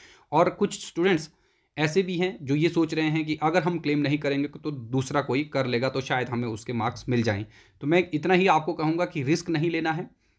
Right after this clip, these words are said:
हो सकता है जिस तरीके से यूजीसी नेट में आपने देखते हैं, आप देखते हैं कि जो बच्चा आपका सिर्फ, अ, क्लेम करता है उसी को ही आंसर, अ, दिया जाता है या उसी को ही मार्क्स मिलते हैं। हालांकि एचपीपीएससी में अभी फ़िलहाल ऐसा नहीं है, एचपीएसएससी में, लेकिन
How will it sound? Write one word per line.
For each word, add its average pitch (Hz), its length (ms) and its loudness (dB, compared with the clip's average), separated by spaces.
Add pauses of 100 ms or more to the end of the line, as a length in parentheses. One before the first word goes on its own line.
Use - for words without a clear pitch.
(140)
हो 170 100 2
सकता 175 280 -2
है 175 160 2
जिस 160 180 0
तरीके 165 240 0
से 180 120 -2
यूजीसी 160 380 0
नेट 147 220 0
में 165 100 0
आपने 151 220 2
देखते 135 300 -4
हैं, 147 100 -4
आप 131 240 2
देखते 139 240 0
हैं 160 220 -2 (260)
कि 139 80 -4
जो 190 240 6
बच्चा 165 300 -2
आपका 147 420 -2
सिर्फ, 165 340 -4
अ, 117 120 -6 (340)
क्लेम 147 680 2
करता 160 240 -2
है 165 100 -2
उसी 165 260 -6
को 185 120 -4
ही 165 100 0
आंसर, 151 360 -2
अ, - 140 -10 (540)
दिया 147 140 4
जाता 147 240 0
है 165 60 -2
या 151 60 -2
उसी 143 200 -4
को 156 100 -2
ही 151 80 2
मार्क्स 147 320 0
मिलते 131 240 -6
हैं। 147 200 -10 (160)
हालांकि 180 360 2
एचपीपीएससी 185 640 -2
में 180 100 -4
अभी 175 140 -4
फ़िलहाल 160 380 -2
ऐसा 135 320 -2
नहीं 131 400 0
है, 165 200 0
एचपीएसएससी 143 640 -4
में, 165 120 -6 (560)
लेकिन 165 460 4